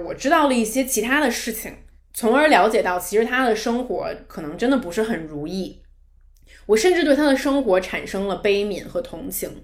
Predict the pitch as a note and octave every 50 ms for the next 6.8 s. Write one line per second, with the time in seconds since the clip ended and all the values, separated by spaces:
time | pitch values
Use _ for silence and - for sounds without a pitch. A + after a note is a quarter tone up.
0 | - - _ _ _ _ _ _ _ _ B3 B3+ C4 C4+ C#4+ C4 A3 F#3 E3+ -
1 | G3 F#3 G3 A3 A#3+ B3 - G#3+ F3+ F#3+ G#3+ A3+ A3+ - F#4 - - A#3 G3 -
2 | F3 F3 F3 F3 E3+ F3 F3 F3 E3+ F3 E3+ F3 E3 D#3+ E3+ E3 F3 F#3 G3 G3+
3 | G3+ F3+ E3 D3+ - - - - C#4 E4+ F4+ C#4+ C4+ A#3+ A#3 A3 A3 A3+ A3 A3
4 | G#3+ F#3 F#3 G#3+ A3+ G#3+ F#3 E3 F3 G3+ G#3 F#3 F3 F3 F#3 E3 D#3+ E3+ E3 E3
5 | D#3 D#3 F#3 G3 D#4 E4 D#4+ C4+ A3+ G#3 F#3+ F#3 F#3 E3+ E3+ - - D#3 D#3+ G3
6 | A#3+ E4 C#4+ B3+ G#3 F#3+ D#3 C#3+ D#3 E3 D#3 D3 - - - -